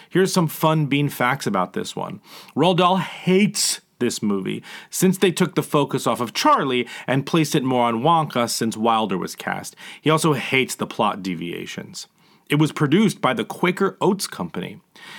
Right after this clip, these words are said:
It has a ninety-one percent on Rotten Tomatoes and an average of three point eight out of five on Letterboxd. Roald Dahl did write a sequel to this book entitled Charlie and the Great Glass Elevator, but we're not really acknowledging it today.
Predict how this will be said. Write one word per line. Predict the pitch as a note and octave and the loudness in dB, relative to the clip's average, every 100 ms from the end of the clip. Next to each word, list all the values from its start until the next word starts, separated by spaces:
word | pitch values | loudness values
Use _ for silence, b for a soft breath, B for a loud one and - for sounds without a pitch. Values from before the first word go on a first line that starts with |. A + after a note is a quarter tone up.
| B B | B B
It | - | 0
has | C#3+ | 2
a | C3+ | 2
ninety-one | B2+ C3+ D#3+ F3 C#3+ D#3 | 2 2 4 2 2 2
percent | C#3+ D3 - D3+ D#3 C#3+ | 2 -2 0 0 2 0
on | A2 | 0
Rotten | G#2+ G#2 G#2 | 2 0 -2
Tomatoes | G#2 C3+ G3 F#3 F3 B B - | -2 2 4 2 0 B B 0
and | D3+ | 2
an | D#3+ | 4
average | C#3 D#3+ D#3 E3 D3 | 4 2 2 2 2
of | B2 | -2
three | - E3 F#3 | -2 0 2
point | F#3 - E3+ D#3+ - | 0 0 0 0 0
eight | D3 D#3 | 0 2
out | C3 | 0
of | B2+ | 0
five | - - A#2+ B2 B2 | -4 0 2 4 2
on | G#2+ | 2
Letterboxd. | G2+ G2 E2+ E2 E2 - - - B B - | 0 0 -2 -6 -8 -14 -20 -20 B B 0
Roald | E3 F3+ | 2 4
Dahl | F3+ | 2
did | D#3+ - A#3 A3 | 2 2 2 4
write | E3 D#3 | 2 2
a | C#3+ | 0
sequel | - C3+ C#3 A#2+ | -2 -2 -2 -4
to | - A2+ | -2 -2
this | A2+ A2+ | -2 -4
book | - G#2+ C#3+ | -4 -2 -2
entitled | G#2+ A2+ - B2 A#2 A2+ G2+ | -4 -4 -2 0 0 0 -2
Charlie | - D3+ C#3 C3+ C3+ B B | 0 2 2 0 -2 B B
and | - B2 | -2 0
the | B2 | 0
Great | G#2 B2 | 2 0
Glass | A#2+ A2+ A2 - - | 0 -2 -2 -4 0
Elevator, | A#3+ G3+ C#3 B2 A#2+ A#2+ B B | 2 2 2 2 2 -2 B B
but | D#3 D3+ | 0 2
we're | E3 | 2
not | E3+ D3 A#2+ | 2 2 0
really | B2+ A#2+ A2 | 2 2 2
acknowledging | G2 G2+ F2 F2+ F#2 F2+ | 0 0 -2 -2 -6 -8
it | E2+ | -10
today. | - - - | -12 -14 -16